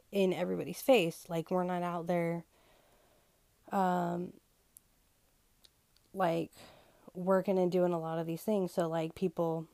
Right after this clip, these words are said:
don't know what we do behind the scenes and kind of the work that we do. And it's not a cry thing. It's, like I said, it's a, I'm kind of very proud of us for that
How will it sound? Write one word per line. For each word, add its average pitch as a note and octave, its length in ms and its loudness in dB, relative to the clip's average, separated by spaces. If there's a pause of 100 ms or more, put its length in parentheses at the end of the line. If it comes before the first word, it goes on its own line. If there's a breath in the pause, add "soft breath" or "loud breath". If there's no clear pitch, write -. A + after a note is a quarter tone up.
don't E3 260 -2
know F3 460 0 (320 soft breath)
what E3+ 200 0
we E3+ 100 0
do E3 140 0
behind E3 280 -4
the D#3+ 80 -4
scenes E3 380 -2
and D#3+ 480 -6
kind E3+ 180 -2
of E3 80 0
the E3 80 0
work E3 220 -4
that D#3 80 -6
we E3 100 -4
do. F3+ 340 2 (560 loud breath)
And A3+ 140 6
it's G#3+ 160 2
not A3 180 4
a G#3 60 0
cry E3 280 0
thing. E3+ 280 0
It's, - 320 -8
like F3+ 160 -2
I E3+ 60 2
said, E3+ 240 0
it's E3 160 -4
a, D#3+ 140 -2 (140)
I'm F3+ 160 -2
kind F3 180 0
of E3 80 2
very E3 200 0
proud F3+ 320 0
of F3 120 -2
us E3 340 -4
for A#3 180 2
that F3+ 320 0